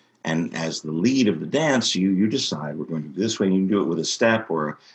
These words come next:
a gentle nudge in this direction. And that's that, that's that same back and forth, uh, with the intimacy of a close-up or parlor-sized audience,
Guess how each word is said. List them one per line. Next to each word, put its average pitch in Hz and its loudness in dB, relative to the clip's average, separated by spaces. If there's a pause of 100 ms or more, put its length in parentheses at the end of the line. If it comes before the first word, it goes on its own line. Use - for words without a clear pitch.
(140)
a 92 -6
gentle 82 0
nudge 80 -2
in 76 -4
this 104 0
direction. 98 0
And 123 2
that's 131 -2
that, 123 2 (140)
that's 98 -2
that 95 0
same 123 2
back 101 2
and 87 0
forth, 85 -2 (680)
uh, 85 0
with 85 0
the - 0
intimacy 101 4
of 76 0
a 80 -4
close-up 95 0
or 80 0
parlor-sized 82 0
audience, 107 0